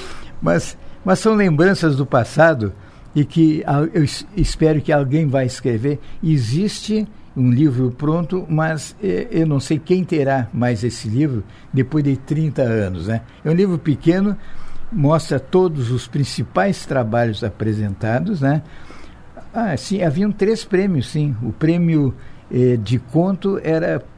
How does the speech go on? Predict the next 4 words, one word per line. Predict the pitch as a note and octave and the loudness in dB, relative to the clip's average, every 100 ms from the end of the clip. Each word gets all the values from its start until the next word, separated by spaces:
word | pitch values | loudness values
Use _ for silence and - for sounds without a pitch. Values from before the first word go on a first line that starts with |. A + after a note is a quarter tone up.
| - - | -10 0
prefeito | C#3 - E3 E3+ D#3+ D#3+ | 0 2 2 2 2 -2
Eduardo | D3+ C#3+ C#3+ C#3 C3+ C#3 A2 - - - - - | 2 2 2 0 -2 -4 -4 -10 -20 -12 -8 -2
Moreira. | B2 B2+ B2 - D#2+ - - - - - | 2 4 2 0 -6 -12 -16 -16 -12 -2
O, | B2+ B2+ B2+ A#2+ A#2 | 0 2 2 0 0